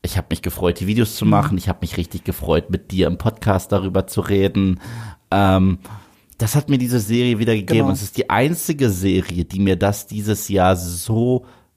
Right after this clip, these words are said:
Speaker 1: gegeben hat. Das ist für mich, äh, Nonplusultra dieses Jahr gewesen und ich liebe es.
Speaker 2: Das stimmt, obwohl ich so viel andere Serien jetzt, also so, es sind ja viele. Ich hab drei Serien da drüber gehoben über House of the Dragon,
Speaker 1: Mhm.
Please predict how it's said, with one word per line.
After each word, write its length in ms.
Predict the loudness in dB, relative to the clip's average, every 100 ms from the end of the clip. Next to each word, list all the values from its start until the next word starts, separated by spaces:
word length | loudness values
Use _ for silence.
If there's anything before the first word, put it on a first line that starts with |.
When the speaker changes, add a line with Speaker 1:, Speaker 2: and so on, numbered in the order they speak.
| -8
Speaker 1:
gegeben 640 | -8 -2 2 4 4 2
hat. 400 | 2 -2 -8 -10
Das 160 | -6 -4
ist 180 | -6 -6
für 180 | -4 -2
mich, 480 | 0 0 -2 -6 -6
äh, 420 | -2 0 0 0
Nonplusultra 920 | 0 2 2 0 -2 -2 -2 -2 0
dieses 360 | -2 -4 -8 -2
Jahr 200 | 2 2
gewesen 580 | 0 0 0 0 -2 -4
und 560 | -2 0 2 0 -2 -4
ich 240 | -6 -6 -8
liebe 400 | -4 0 0 0
es. 320 | -8 -12 -8
Speaker 2:
Das 200 | -4 -2
stimmt, 360 | 0 0 0 -2
obwohl 300 | -2 0 0
ich 140 | -2
so 120 | -4
viel 200 | -2 -2
andere 500 | 0 2 2 2 2
Serien 360 | 2 0 0 -2
jetzt, 340 | -2 -4 -4 -8 _
also 360 | -6 -2 -2 -6
so, 180 | -4 -4
es 120 | -2 2
sind 100 | 2
ja 80 |
viele. 340 | 2 -2 -2 -4
Ich 80 | -6
hab 100 | -2
drei 260 | 2 2
Serien 340 | 4 2 2 0
da 100 | -2
drüber 380 | 0 0 0
gehoben 520 | -2 -6 -4 -6 -6 -8
über 220 | -4 -2
House 140 | -4
of 60 | -6
the 100 | -8
Dragon, 280 | -4 -2
Speaker 1:
Mhm. 80 | -2